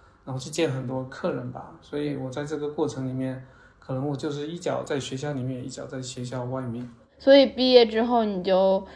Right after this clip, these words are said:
Speaker 2: 去工作了，是吗？
Speaker 1: 对，那个时候反正觉得这个学的专业特别保守嘛，但是整个社会就是热火朝天的，所以那个时候就想，艺术有什么意思呢？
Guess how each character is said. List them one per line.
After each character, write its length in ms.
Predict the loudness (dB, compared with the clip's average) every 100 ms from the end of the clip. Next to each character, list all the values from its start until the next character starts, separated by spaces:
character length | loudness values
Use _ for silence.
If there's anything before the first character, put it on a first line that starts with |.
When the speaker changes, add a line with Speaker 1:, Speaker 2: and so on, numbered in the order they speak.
| -20
Speaker 2:
去 720 | -14 -4 -2 -2 -2 -2 -4 -2
工 260 | 4 4 6
作 200 | 6 6
了， 280 | 6 2 -2
是 60 |
吗？ 300 | -6 -6 -8 -14 -4
Speaker 1:
对， 320 | -2 0 -2 -4
那 80 | 0
个 100 | 0
时 140 | 2
候 280 | 4 6 4
反 160 | 2
正 160 | -2 -2
觉 140 | 0
得 180 | 0 -2 -4 -12
这 100 | -6
个 160 | -4
学 300 | -4 -6 -4
的 80 | -4
专 240 | -2 -2
业 80 | -2
特 140 | -2 -2
别 120 | -2
保 220 | -2 -4
守 220 | -4 -6
嘛， 140 | -6 -8 -6
但 120 | -6
是 160 | -6
整 140 | -10 -8
个 80 | -6
社 240 | -2 -2
会 260 | 0 0 -2 -10 -20 -20 -20
就 140 | -12 -8
是 160 | -6
热 160 | -2 -2
火 140 | -2
朝 240 | -8 -8 -8
天 240 | -6 -6
的， 200 | -6 -8 -8
所 160 | -4
以 160 | -4 -6 -6
那 160 | -6
个 60 | -4
时 120 | -2
候 80 | -2
就 120 | -2
想， 340 | -2 -4 -6 -10 -20 -18 -8
艺 180 | -6
术 220 | -2 0 2
有 100 | 2
什 140 | 0
么 100 | -2
意 160 | -4 -6
思 200 | -4 -4
呢？ 300 | -4 -6